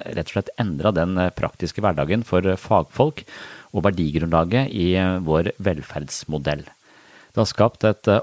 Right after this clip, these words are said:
omfattende byråkrati med sudoarbeidere, dårlig arbeidsmiljø, lite effektiv styring, en følelse av å hele tiden være toppstyrt og underlagt en rekke prosedyrer og stadig mer fratatt sin egen, eh, vurderingsevne, eller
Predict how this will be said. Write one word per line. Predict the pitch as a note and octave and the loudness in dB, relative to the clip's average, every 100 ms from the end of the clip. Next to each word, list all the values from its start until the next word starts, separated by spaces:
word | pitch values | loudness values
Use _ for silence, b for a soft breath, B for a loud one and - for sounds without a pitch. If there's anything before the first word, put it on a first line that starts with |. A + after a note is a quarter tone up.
| - | 0
omfattende | F2+ E2 - - - B2+ A#2+ | -4 -2 -6 -8 -2 0 2
byråkrati | F2+ F2 A2+ A2 - A2 D3+ | 2 2 2 -2 0 0 0
med | A2 E2+ G2+ G#2 | 0 2 2 2
sudoarbeidere, | - - F2+ D#2 F2 G#2+ G2 F2 E2+ E2+ E2+ G#2+ D3 G#2+ | -2 -2 -2 0 0 0 0 0 2 0 2 0 0 0
dårlig | A#2 F2 D2+ A2+ - | 0 2 2 0 0
arbeidsmiljø, | A2+ F2+ C#2+ C#2+ - E2+ F#2 A#2+ D3 | -2 0 -2 -4 -4 0 4 4 2
lite | A2 A2 E2 - - B2 | -2 -2 -4 -2 -2 0
effektiv | - - - - A2 | -4 -4 -6 -4 -4
styring, | - C3 F#2+ D2+ G2+ E3 D3 A#2 - | -2 0 2 4 2 0 -4 -4 -2
en | F#2+ F#2+ | -2 -4
følelse | - A2 D2+ - | -2 0 2 0
av | G#2 | 0
å | |
hele | G#2 E2 | 0 -2
tiden | - A2 | -2 0
være | E2+ F2 - | 2 0 -4
toppstyrt | - B2+ - - - F#2 D#3 - - | -6 -6 -4 -12 -4 0 0 -2 2
og | F#2 G2+ G2 G2+ B B B - | 4 6 6 4 B B B 0
underlagt | A2 D#2 D#2+ F2+ A2 | 2 4 2 0 0
en | A2 | 0
rekke | G#2 - D#2+ | -2 -2 -4
prosedyrer | - G2 - G#2+ G2 A#2+ F#2 D#2 B2 B2+ | 0 -2 -2 -4 -2 -2 0 4 4 4
og | |
stadig | G2 - A#2+ F#2+ D#2+ | -2 -2 -2 -2 0
mer | F2+ G#2 | 0 -2
fratatt | - - C#2+ C#2 - A2+ | -4 -2 0 0 -2 -2
sin | - G2 F#2+ | 0 -2 0
egen, | D#2+ D#2 F#2 F#2 | 0 0 0 2
eh, | F#2 F2+ | 2 2
vurderingsevne, | F#2+ F2+ E2 D2 D2+ F2 - - F#2+ F2+ F2 - F2+ F#2+ C3 | 0 2 0 0 -2 -2 -6 -2 2 4 4 2 0 0 0
eller | G2+ F#2 | 2 2